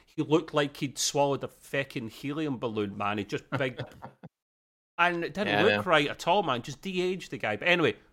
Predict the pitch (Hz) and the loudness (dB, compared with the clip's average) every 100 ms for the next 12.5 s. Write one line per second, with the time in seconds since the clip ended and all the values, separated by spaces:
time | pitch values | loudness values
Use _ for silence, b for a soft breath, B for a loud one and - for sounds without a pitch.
0 | - 196 190 185 170 180 - 160 160 147 | 0 2 2 0 4 4 4 -4 0 2
1 | 147 151 143 156 147 131 123 147 131 131 | 2 -2 0 0 0 -2 0 0 0 0
2 | 139 - 131 135 131 135 123 143 131 139 | 0 -2 2 4 4 2 -6 -2 0 -2
3 | - _ _ _ - - - _ _ _ | -6 _ _ _ -16 -16 -16 _ _ _
4 | _ 120 - - - 127 - - 151 - | _ -4 -2 -4 -4 -4 -6 -6 -6 -4
5 | 123 110 107 - 117 117 135 b b b | -4 -2 -4 -6 -4 2 2 b b b
6 | - 147 151 151 143 135 - _ _ _ | 6 8 10 8 6 -2 -8 _ _ _
7 | _ _ _ _ _ 139 131 143 127 101 | _ _ _ _ _ -2 6 8 6 2
8 | - _ _ _ _ _ _ _ _ _ | -10 _ _ _ _ _ _ _ _ _
9 | _ _ _ - 117 113 87 110 - 110 | _ _ _ -6 -4 -4 -4 -6 -6 -8
10 | 101 104 98 127 120 - - 165 175 127 | -4 -4 -2 -2 0 0 4 4 2 0
11 | 107 90 - 127 - - - - 110 135 | 0 0 2 0 -2 -12 -18 -6 -2 -2
12 | 117 104 123 - 104 | -2 -4 -6 -4 -6